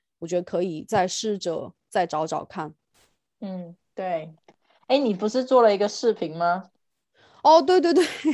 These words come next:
Speaker 1: <laughs> 你要给我打一下广告。
Speaker 2: <laughs>
Speaker 1: 对，我之前就是因为很多人在说什么，“哦，国外的工资都很高啊，然后怎么怎么样啊。”所以我就觉得想要消除一下大家的误解，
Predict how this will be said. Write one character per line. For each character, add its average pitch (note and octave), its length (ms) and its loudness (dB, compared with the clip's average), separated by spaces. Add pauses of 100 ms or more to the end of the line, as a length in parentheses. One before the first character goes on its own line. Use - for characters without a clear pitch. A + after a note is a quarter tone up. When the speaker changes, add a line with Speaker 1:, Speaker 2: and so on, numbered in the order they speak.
(220)
Speaker 1:
<laughs> G4+ 580 6
你 D#4 140 0
要 D4+ 100 8
给 C#4+ 80 0
我 E4 80 8
打 B3 220 4
一 - 20 4
下 - 160 2
广 A#3+ 280 2
告。 A3+ 200 2 (180)
Speaker 2:
<laughs> A4 180 -20
Speaker 1:
对， A3+ 280 6 (300)
我 B3 220 2
之 D#4 320 -8
前 G#3 520 -4 (200)
就 C#4 120 -6
是 C4+ 200 -6
因 B3+ 120 -4
为 G#3 360 2 (240)
很 F3+ 180 -8
多 G#3+ 180 0
人 F#3+ 200 -2
在 G#3 180 0
说 G3 380 -4
什 E3+ 120 -16
么 D3+ 380 -8 (160)
，“哦， D#4 180 6
国 A#3 180 2
外 C4 140 4
的 C4 80 -2
工 A#3+ 240 -2
资 A#3+ 140 -12
都 A#3+ 160 0
很 E3+ 220 -6
高 G3 240 2
啊， G#3 420 2 (280)
然 G3 140 -6
后 A#3 280 -2
怎 F3 120 -14
么 F3+ 100 -8
怎 G3 120 -8
么 E3+ 100 -6
样 G#3+ 240 0
啊。” F#3 220 0
所 C4+ 160 0
以 D#4+ 60 4
我 A#3+ 120 6
就 B3+ 140 0
觉 G3 220 -2
得 F#3 120 2
想 E3 360 -4
要 A3 220 0
消 A3 360 2
除 F3 320 -6
一 D#3+ 100 -10
下 F3+ 380 -2
大 G3 220 0
家 F#3+ 160 -2
的 F3 80 -2
误 A3+ 320 -6
解， - 320 -6